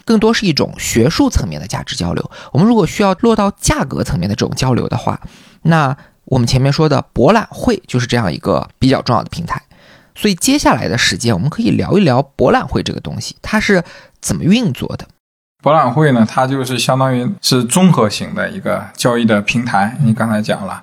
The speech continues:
Speaker 2: 它可能最初的国际上的第一个博览会是科隆艺术博览会，二十世纪六十年代啊，在德国科隆先创办的。那这个原来缘起呢，就是有几个画商，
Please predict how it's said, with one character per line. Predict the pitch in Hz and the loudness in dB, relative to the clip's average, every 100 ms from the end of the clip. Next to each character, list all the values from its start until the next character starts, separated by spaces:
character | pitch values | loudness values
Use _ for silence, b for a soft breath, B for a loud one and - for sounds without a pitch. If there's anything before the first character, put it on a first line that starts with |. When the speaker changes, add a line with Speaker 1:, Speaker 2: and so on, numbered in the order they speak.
| _ - | _ -4
Speaker 2:
它 | 127 | 0
可 | 123 | 4
能 | 110 113 135 | 4 6 4
最 | 170 | 2
初 | 147 - 160 156 | 0 2 2 4
的 | 131 | 2
国 | - 117 | 2 2
际 | 143 | 2
上 | 131 | 2
的 | 117 | 2
第 | 107 131 135 | 0 0 2
一 | 147 | 0
个 | 143 120 107 98 104 110 | 0 2 2 2 -2 -6
博 | 120 | -2
览 | 117 101 101 | 0 2 0
会 | 120 110 | 0 0
是 | 104 - 104 98 101 - | 2 0 -2 -4 -4 -4
科 | - 151 | 2 4
隆 | 104 110 | 4 2
艺 | |
术 | 110 | -2
博 | 104 98 | -4 -4
览 | 87 | -4
会， | 104 101 - | -8 -12 -12
二 | - 123 120 | -2 0 2
十 | 120 127 | 2 0
世 | |
纪 | 117 113 | 2 2
六 | 139 127 | 2 0
十 | 117 | 2
年 | 98 101 | 0 2
代 | 101 98 b | -2 -4 b
啊， | - 104 | 0 2
在 | 104 101 | 2 0
德 | 101 110 | 0 0
国 | 117 117 | 2 0
科 | - 127 | 0 0
隆 | 104 92 | 2 0
先 | 95 107 104 104 | -2 -2 -2 -4
创 | - 117 | 0 2
办 | 107 107 87 | 4 2 0
的。 | 78 - - | -4 -6 0
那 | 107 | 2
这 | 104 151 | 2 2
个 | 131 113 | 2 2
原 | 104 127 | 4 4
来 | 139 147 | 4 2
缘 | 123 160 | 2 4
起 | 190 - 101 | 4 2 2
呢， | 104 | 2
就 | 110 123 | 0 -2
是 | 113 | 2
有 | 104 113 | 2 2
几 | 113 92 | 0 -4
个 | 101 95 92 92 92 95 95 | 0 2 2 2 -2 -6 -4
画 | - 113 | -2 0
商， | 127 160 | 2 0